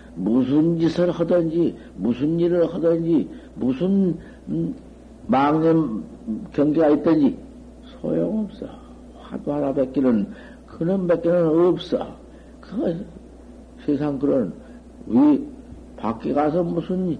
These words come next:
일을 하더라도 항상 이놈뿐이다. 그 잘하는 것이,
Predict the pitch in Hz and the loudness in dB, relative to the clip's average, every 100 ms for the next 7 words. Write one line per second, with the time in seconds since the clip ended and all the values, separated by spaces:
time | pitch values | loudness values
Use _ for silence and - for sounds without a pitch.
0 | - - 98 113 143 175 175 - 175 175 | -8 -14 -4 2 4 4 2 0 0 4
1 | 180 175 202 - - 85 78 - - - | 4 4 2 0 -8 -12 -12 -14 -16 -16
2 | - - - - 185 - - - 165 175 | -16 -16 -16 -12 -12 -12 -18 -8 -2 0
3 | 160 - 156 151 151 147 - - - - | 0 -2 -4 -2 -4 -6 -14 -20 -20 -20
4 | - - - - - - - - - - | -20 -20 -20 -20 -20 -20 -20 -20 -20 -20
5 | - - - - - 185 - 117 135 147 | -20 -20 -20 -18 -12 -10 -6 -2 0 0
6 | 160 160 160 180 165 | 0 2 2 2 -2